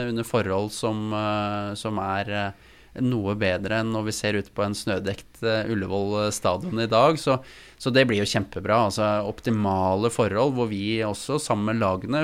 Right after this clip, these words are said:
får, eh, får forberedt oss veldig godt. Eh, så på værvarselet at det var meldt litt regn, så, så da blir i hvert fall fruen fornøyd, så da kommer jeg ikke hjem alt for brun.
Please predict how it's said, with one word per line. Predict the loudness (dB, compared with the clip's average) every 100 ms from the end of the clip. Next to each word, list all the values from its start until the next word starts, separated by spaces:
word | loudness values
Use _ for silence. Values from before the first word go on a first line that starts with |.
| -2
får, | -2 0 0
eh, | -2 -2 -6
får | -8 -4
forberedt | -4 -4 -6 -8 -10 -12 -8
oss | -8 -8 -8 -6
veldig | -4 -4 -4 -4 -4
godt. | -4 -6 -12 -4
Eh, | -4 -2 -6 -12 -20 -20 -20 _ -20 -20 -10
så | -2 -2 0
på | -2 2
værvarselet | 2 2 -4 -6 0 0 0
at | -2
det |
var | 0
meldt | 0 -4 -8 -10
litt | -6 0
regn, | 2 2 0
så, | 0 0 0 -4 -20 -20 -20 -20 -10
så | -4 0
da | 2 2 2 2 2 2 2 2 0 0 0 -2 -2 -2 -2 -2 -2 -4 -2
blir | 0
i |
hvert | 0 -2
fall | -4 -2
fruen | -4 -4 -6
fornøyd, | -4 -2 0 0
så | 2
da | 2
kommer | 2 0 0
jeg |
ikke | 0 0
hjem | 2 0
alt | 0
for | -4 -4
brun. | 0 2 2